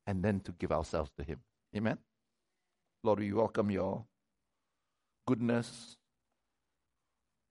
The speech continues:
We cannot imagine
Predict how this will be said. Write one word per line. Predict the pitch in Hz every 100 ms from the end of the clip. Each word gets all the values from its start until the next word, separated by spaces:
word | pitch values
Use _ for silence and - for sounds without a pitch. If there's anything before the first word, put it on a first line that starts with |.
| _ _ _ _ _ _ _ _ _ _ _ _ _ _ _ _
We | 98
cannot | 135 120
imagine | 107 101 107 101 110 110 95